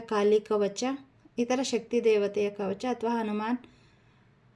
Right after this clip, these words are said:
ಆ, ದ್ವಾದಶ ನಾಮಾವಳಿ ಈ ಥರ ಕೇಳಿಕೊಂಡು ಹೋದರೆ ನಿಮಗೆ ಒಳ್ಳೆಯದಾಗತ್ತೆ. ಆದಷ್ಟು ಮುಂದೂಡೋದು ಒಳ್ಳೆಯದೇ. ಇಲ್ಲ ಹೋಗಲೇಬೇಕು ಅಂತಂದರೆ ಸ್ವಲ್ಪ, ಆ, ಎಚ್ಚರಿಕೆಯಿಂದ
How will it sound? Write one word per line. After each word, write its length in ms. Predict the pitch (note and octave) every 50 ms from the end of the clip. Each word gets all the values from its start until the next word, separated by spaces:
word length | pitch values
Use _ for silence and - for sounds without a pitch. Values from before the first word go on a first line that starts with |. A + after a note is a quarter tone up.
| _ -
ಆ, 300 | A#3+ A#3 A3 A3 G#3+ G#3+
ದ್ವಾದಶ 460 | G3+ G3+ A3+ A3 G#3+ A#3 A#3+ A#3+ C4 C4
ನಾಮಾವಳಿ 640 | B3+ A#3 A3 A3 A3 G#3+ G#3 G3+ G#3 G#3+ A#3+ C4 C4
ಈ 40 |
ಥರ 160 | B3 B3+ B3 B3+ C4
ಕೇಳಿಕೊಂಡು 760 | C4 - C4 C4 C4 C4+ C4+ C#4 C4 - C#4+ C#4 C#4 C4+ C#4
ಹೋದರೆ 340 | C4 A#3+ A3 A3 G#3+ A3+ A3
ನಿಮಗೆ 300 | A3+ A3 G#3+ G#3 G#3+ G#3+
ಒಳ್ಳೆಯದಾಗತ್ತೆ. 920 | G#3 G3 G3 G3 G3 G3+ G3 F#3 F3+ E3+ E3+ E3+ E3+ - C4+ E4 - - - _ _ _ _ _ _ _ _ _ _ _ - - _ _ _ _ _ -
ಆದಷ್ಟು 480 | - B3 C#4 C4+ C#4+ D4+ D4+ - D4+ D4+
ಮುಂದೂಡೋದು 800 | D4 B3+ A#3+ A#3+ C4 C4+ C#4+ C#4 C4+ C4 C4+ C4 D4 F#4 F#4 - - _ _ - - - G#3
ಒಳ್ಳೆಯದೇ. 680 | G#3 G3+ G3 A3 B3+ B3+ B3 A3 F#3 G#3 B3+ E4 - - - _ _ _ _ _ _ _ _ _ - -
ಇಲ್ಲ 180 | G#3 G3 G#3 A#3
ಹೋಗಲೇಬೇಕು 640 | A#3+ G#3 G3+ F3+ F3 F#3 A3 A#3 A#3 A#3 A3+ A3+ A3+
ಅಂತಂದರೆ 560 | A3 G#3+ G#3+ G#3 G#3 G3 G3 C4 G4 G4+ - - - - _ - _ _ _ - _ _ - _ -
ಸ್ವಲ್ಪ, 380 | - - G#3+ G3 G3 G3 - D#4 - - - _ _ _ _ _ _ _ _ _ - - _ _ _ _ _ -
ಆ, 300 | - - G#3+ G#3+ G#3 G3
ಎಚ್ಚರಿಕೆಯಿಂದ 800 | F#3+ - - - A#3+ A#3 - C#4+ C#4 C4+ C4+ C4 B3+ A#3+ A#3+ B3